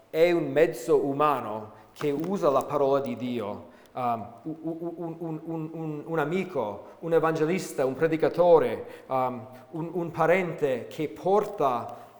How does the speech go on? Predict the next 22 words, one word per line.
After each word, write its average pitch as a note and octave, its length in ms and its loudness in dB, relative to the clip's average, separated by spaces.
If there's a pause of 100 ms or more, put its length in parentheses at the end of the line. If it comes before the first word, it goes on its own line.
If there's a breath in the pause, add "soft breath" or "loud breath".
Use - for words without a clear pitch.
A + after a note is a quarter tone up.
(180 loud breath)
la D3+ 180 0
conoscenza F3 680 -2
della C#3 220 0
paro-, D#3+ 520 2
parola D#3 720 4
a D#3 80 2
un'altra D3 380 0
persona. C#3+ 520 2
E A#2 80 -4
quindi D3 320 -4
Dio, F3 680 2
come G3 240 4
ha E3+ 80 10
usato F3+ 400 6
con D#3+ 180 -6
questi E3 240 -4
lettori, D3 500 2
questa F3+ 360 0
è - 20 4
la D3 140 6
buona D#3 160 4
noti-, E3+ 480 -4